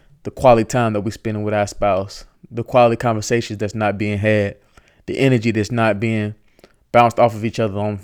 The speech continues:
different frequencies and wavelengths, all right? So a lot of people simply just wanna be with you, simply wanna spend time with you,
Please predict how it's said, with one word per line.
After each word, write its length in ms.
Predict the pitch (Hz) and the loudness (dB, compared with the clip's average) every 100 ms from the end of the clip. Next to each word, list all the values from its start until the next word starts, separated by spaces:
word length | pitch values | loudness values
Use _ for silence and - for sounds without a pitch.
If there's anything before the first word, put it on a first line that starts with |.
| 113 | -8
different 280 | 117 113 | -8 -8
frequencies 720 | 101 127 117 110 104 107 101 - _ _ _ _ | -8 -4 -4 -6 -8 -8 -8 -14 _ _ _ _
and 140 | 98 107 | -6 0
wavelengths, 640 | 120 113 107 104 98 - _ _ _ _ | 2 2 0 -4 -4 -10 _ _ _ _
all 100 | 107 | -4
right? 240 | 110 123 - _ _ _ _ _ _ _ _ _ _ - - _ | 0 0 -4 _ _ _ _ _ _ _ _ _ _ -20 -20 _
So 380 | - 117 107 - | -2 0 2 0
a 80 | - | 0
lot 200 | 120 127 | 6 6
of 80 | 127 | 6
people 480 | 135 120 113 110 107 _ _ _ _ _ _ | 0 -2 -2 -4 -6 _ _ _ _ _ _
simply 540 | - - 139 113 117 107 | -14 -2 -2 0 0 -2
just 220 | 104 117 - | -4 -6 -4
wanna 240 | 120 110 | -2 0
be 220 | 98 117 | 0 0
with 240 | 107 107 - | 0 -2 -4
you, 220 | 117 98 - _ _ _ _ _ | -6 -6 -10 _ _ _ _ _
simply 440 | - 139 117 113 | -6 -4 -2 0
wanna 220 | 110 110 104 | 0 0 -4
spend 300 | - 113 110 | -4 -4 -2
time 320 | 120 110 104 | -2 0 0
with 200 | 104 - | -2 -2
you, 260 | 113 101 | -2 -2